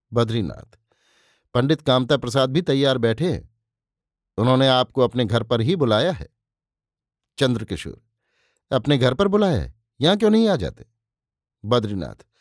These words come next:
"बात यह है कि उनके घर पर उनके दो चार इष्ट मित्र भी आवेंगे।" चंद्रकिशोर, "वे यहां भी आ सकते हैं।" बद्रीनाथ, "उनका यहां आना ठीक नहीं।" चंद्रकिशोर, "क्यों?" बद्रीनाथ,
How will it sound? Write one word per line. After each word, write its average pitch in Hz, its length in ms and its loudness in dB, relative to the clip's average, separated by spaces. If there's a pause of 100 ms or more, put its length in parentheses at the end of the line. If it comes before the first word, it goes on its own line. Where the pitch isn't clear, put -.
(540)
"बात 160 260 2
यह 160 220 4
है 170 220 2
कि 151 120 -4
उनके 147 300 0
घर 139 200 0
पर 147 200 0
उनके 135 280 -2
दो 127 180 -2
चार 123 240 -2
इष्ट 113 200 -6
मित्र 113 340 -4
भी 135 240 -2
आवेंगे।" 69 480 -4 (1040)
चंद्रकिशोर, 117 640 -2 (320)
"वे 87 100 -2
यहां 95 260 0
भी 143 120 0
आ 151 120 2
सकते 151 300 -6
हैं।" 151 140 -10 (1160)
बद्रीनाथ, 117 680 -4 (520)
"उनका 147 240 0
यहां 160 240 4
आना 160 240 0
ठीक 165 280 -10
नहीं।" 76 200 -8 (920)
चंद्रकिशोर, 120 640 -4 (500)
"क्यों?" 170 200 2 (960)
बद्रीनाथ, 104 640 -4